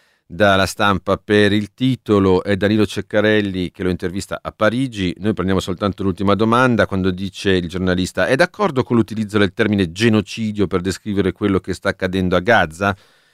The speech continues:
C'è questo dibattito ormai che, eh, come dice, dicono molti,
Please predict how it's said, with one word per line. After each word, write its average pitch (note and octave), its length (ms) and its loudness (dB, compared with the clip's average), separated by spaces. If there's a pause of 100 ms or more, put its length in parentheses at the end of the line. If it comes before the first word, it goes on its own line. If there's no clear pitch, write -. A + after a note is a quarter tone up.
(160)
C'è - 80 -20
questo F#2 240 -6
dibattito F#2 640 -2
ormai F#2 320 0
che, D#2+ 220 -6 (680)
eh, E2 560 0
come F2+ 240 -4
dice, E2+ 520 0 (260)
dicono E2 380 -6
molti, F2 640 0